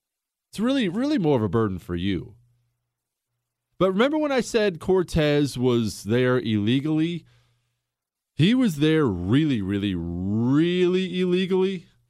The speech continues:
especially in the eyes of the governor of Cuba, a Spanish governor, obviously, who Cortez basically gave the middle finger to when he took off for <laughs> Mexico. That's what's so amazing about this whole thing. It wasn't even supposed to be there.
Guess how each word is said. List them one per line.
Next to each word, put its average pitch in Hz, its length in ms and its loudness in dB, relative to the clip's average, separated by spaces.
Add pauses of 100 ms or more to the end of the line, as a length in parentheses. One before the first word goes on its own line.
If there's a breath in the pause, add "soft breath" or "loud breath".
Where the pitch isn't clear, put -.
(640)
especially 175 760 0
in 165 60 0
the 151 180 -2
eyes 151 440 0
of 131 100 -2
the 120 100 0
governor 147 460 0
of 117 180 -4
Cuba, 185 580 -2 (1040)
a 107 80 -2
Spanish 156 540 0
governor, 160 440 0
obviously, 156 640 0
who 147 160 0
Cortez 147 600 0
basically 143 580 0
gave 135 300 0
the 117 80 -2
middle 135 280 0
finger 143 420 -4
to 151 220 -2
when 147 160 -4
he 113 80 -2
took 123 240 -4
off 131 240 0
for 135 140 -6
<laughs> 123 140 -2
Mexico. 190 580 -2 (180 loud breath)
That's 254 160 2
what's 381 200 -2
so 247 160 2
amazing 202 400 0
about 165 180 2
this 165 220 0
whole 185 160 4
thing. 180 180 0
It 170 40 0
wasn't 254 240 2
even 202 120 -2
supposed 180 320 0
to 147 80 -4
be 139 180 -2
there. 82 320 -6